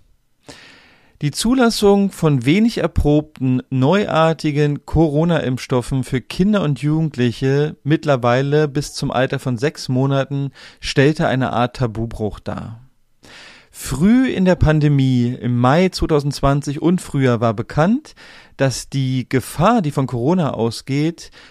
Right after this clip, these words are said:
für Kinder und Jugendliche nicht außergewöhnlich ist und die Infektionssterblichkeitsrate einen tausendfachen Unterschied zwischen alten und jungen Menschen hat.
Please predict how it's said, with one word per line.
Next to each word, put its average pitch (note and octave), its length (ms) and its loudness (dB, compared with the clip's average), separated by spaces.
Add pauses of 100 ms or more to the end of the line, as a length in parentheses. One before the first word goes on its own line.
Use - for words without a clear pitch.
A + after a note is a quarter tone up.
für C#3+ 200 -2
Kinder G#3+ 360 2
und D3 200 0
Jugendliche C#3+ 1120 0
nicht C#3+ 400 -2
außergewöhnlich A#2 760 -4
ist - 460 -12 (560)
und D3+ 180 0
die C#3+ 100 -4
Infektionssterblichkeitsrate C3 1800 -2
einen B2+ 300 -2
tausendfachen E3 760 0
Unterschied C#3 560 -4
zwischen B2+ 260 -6
alten E3 520 -2
und B2+ 220 -6
jungen B2 200 0
Menschen G#2+ 420 -6
hat. - 300 -16